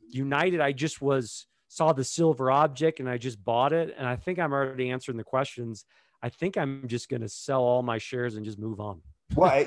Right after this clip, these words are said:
Speaker 2: yes, that is ultimately what is gonna, gonna come about this.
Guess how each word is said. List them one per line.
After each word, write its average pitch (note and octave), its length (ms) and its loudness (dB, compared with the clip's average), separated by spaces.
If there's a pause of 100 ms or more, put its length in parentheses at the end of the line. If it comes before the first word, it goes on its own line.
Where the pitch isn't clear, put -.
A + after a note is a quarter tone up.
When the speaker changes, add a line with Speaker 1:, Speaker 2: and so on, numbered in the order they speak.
Speaker 2:
yes, D3+ 340 6
that D3 180 8
is C3 160 4
ultimately C3+ 640 4
what A2+ 200 4
is A2 340 -2 (100)
gonna, A2 400 4 (100)
gonna A2 260 0
come G#2+ 260 -2
about G#2+ 340 0
this. F#2+ 240 -10